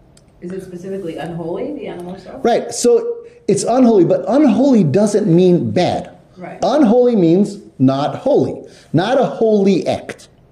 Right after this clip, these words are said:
Speaker 1: So if those things are not holy, then they must be unholy.
Speaker 2: Exactly. And that's why the Alter Rebbe says here in Tanya, and again, he, it's important to understand what he says, but he says, in this world, there's two, there's either, there's two options. There's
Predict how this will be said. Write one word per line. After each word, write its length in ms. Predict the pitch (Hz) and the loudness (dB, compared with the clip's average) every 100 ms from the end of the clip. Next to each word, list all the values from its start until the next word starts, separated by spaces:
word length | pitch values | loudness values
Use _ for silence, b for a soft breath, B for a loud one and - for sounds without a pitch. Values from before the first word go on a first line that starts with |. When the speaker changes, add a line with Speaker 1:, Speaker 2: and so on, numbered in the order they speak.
| _ _ | _ _
Speaker 1:
So 160 | 196 190 | -12 -12
if 80 | 180 | -6
those 320 | 190 185 - | -6 -6 -10
things 320 | 202 190 175 | -10 -8 -8
are 80 | 165 | -10
not 220 | 165 160 | -10 -10
holy, 320 | 220 190 170 | -8 -6 -6
then 160 | 165 156 | -8 -10
they 80 | 151 | -12
must 240 | 151 - | -14 -14
be 100 | 160 | -14
unholy. 380 | 151 170 208 - | -12 -12 -12 -2
Speaker 2:
Exactly. 580 | 190 214 220 185 - - B B 165 | 0 2 0 -2 -4 -14 B B -4
And 160 | 143 151 | -2 0
that's 280 | 320 - | 0 0
why 280 | 262 226 226 | 0 0 0
the 120 | 156 165 | 0 -2
Alter 200 | 165 170 | 0 0
Rebbe 200 | 190 208 | 0 -2
says 300 | 175 156 160 | 0 0 2
here 120 | 151 | 2
in 120 | 151 | 0
Tanya, 440 | 123 90 76 - - _ b - | -2 -6 -10 -16 -20 _ b -2
and 80 | 180 | 0
again, 560 | 190 175 135 - - _ | 2 0 -2 -8 -18 _
he, 80 | 139 | 2
it's 260 | 180 190 190 | 4 2 2
important 240 | 160 151 | 2 2
to 40 | 175 | 2
understand 480 | 147 131 202 208 147 | 0 0 0 2 2
what 80 | |
he 60 | 117 | 2
says, 260 | - 98 - | -2 -4 0
but 140 | 165 | 0
he 40 | |
says, 300 | 190 214 202 202 | 2 2 0 0
in 120 | 190 202 | 2 2
this 280 | 302 - | 2 0
world, 480 | 175 160 120 117 - - 139 | 0 2 2 0 -4 -4 2
there's 320 | 170 165 - | 4 2 -2
two, 760 | - 254 247 240 247 240 - - - _ - - _ - - | -2 0 2 4 4 2 -4 -14 -18 _ -20 -20 _ -6 2
there's 260 | 220 226 | 2 4
either, 240 | 269 254 196 | 4 2 4
there's 160 | 226 | 2
two 160 | 220 262 | 2 0
options. 560 | 160 - 98 - - - _ - _ b b b - | 0 -6 -10 -14 -16 -20 _ -20 _ b b b 0
There's 240 | 202 196 | 2 2